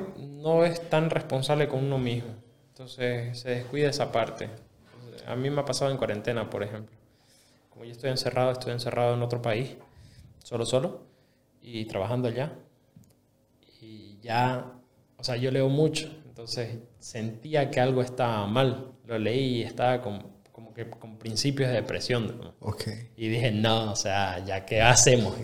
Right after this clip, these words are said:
Speaker 1: ¿Qué, conmigo mismo, qué hacemos para
Speaker 2: Sí,
Speaker 1: hacer?".
Speaker 2: sí,
Speaker 1: Sí,
Speaker 2: sí,
Speaker 1: sí,
Speaker 2: sí.
Speaker 1: sí.
Speaker 2: Esa charla
Speaker 1: Ajá.
Speaker 2: como que, ok.
Speaker 1: Sí.
Speaker 2: <laughs> Cuando empieza.
Speaker 1: Y creo que uno no hace las paces consigo mismo. O sea, las personas están ya,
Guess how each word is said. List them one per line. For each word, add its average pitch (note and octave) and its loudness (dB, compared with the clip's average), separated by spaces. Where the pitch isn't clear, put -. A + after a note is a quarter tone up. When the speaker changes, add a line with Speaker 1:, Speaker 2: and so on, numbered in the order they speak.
Speaker 1:
¿Qué, - 2
conmigo E3 12
mismo, F3 8
qué D#3 8
hacemos D#3 10
para B2 4
Speaker 2:
Sí, B2 6
Speaker 1:
hacer?". B2+ 8
Speaker 2:
sí, A#2+ 2
Speaker 1:
Sí, A#2+ 4
Speaker 2:
sí, B2 0
Speaker 1:
sí, A#2+ 0
Speaker 2:
sí. A2+ 0
Speaker 1:
sí. - -12
Speaker 2:
Esa C3 4
charla D3 12
Speaker 1:
Ajá. B2+ 6
Speaker 2:
como A#2+ 4
que, A2+ 2
ok. A2+ 0
Speaker 1:
Sí. B2+ 6
Speaker 2:
<laughs> B2 8
Cuando B2 4
empieza. - 2
Speaker 1:
Y G3+ 8
creo C4 8
que A3+ 10
uno C4+ 12
no B3+ 10
hace C#4+ 8
las F3 6
paces A#3 8
consigo F3+ 6
mismo. D#3 4
O - -4
sea, D#3 6
las D3 2
personas G#3 4
están F#3 6
ya, D#3+ 4